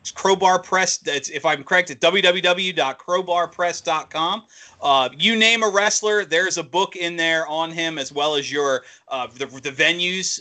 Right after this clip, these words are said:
uh, series, which is a big thing. And, and then, like I said, as you can see behind you, any, anything on history and posters,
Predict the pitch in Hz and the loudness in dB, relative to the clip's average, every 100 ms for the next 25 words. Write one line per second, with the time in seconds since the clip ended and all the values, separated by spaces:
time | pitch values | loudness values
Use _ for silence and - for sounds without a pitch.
0 | - 160 156 - 190 190 202 196 156 147 | -2 0 2 2 2 2 0 -2 -6 -8
1 | 147 139 139 160 156 156 175 180 165 135 | -8 -6 -4 0 -2 0 0 0 0 -2
2 | 131 139 139 139 131 - - _ - 139 | -2 2 2 2 0 -8 -20 _ -6 -4
3 | 143 139 175 147 143 143 143 160 156 156 | -2 0 0 0 -4 -6 -4 -2 -2 0
4 | 160 156 156 151 143 147 151 151 170 156 | 0 0 -2 -2 -2 0 0 0 0 0
5 | 170 160 135 165 160 175 160 151 - 165 | 0 2 0 0 -2 -2 -4 -4 -2 -4
6 | 160 170 160 151 | -2 -4 -4 -6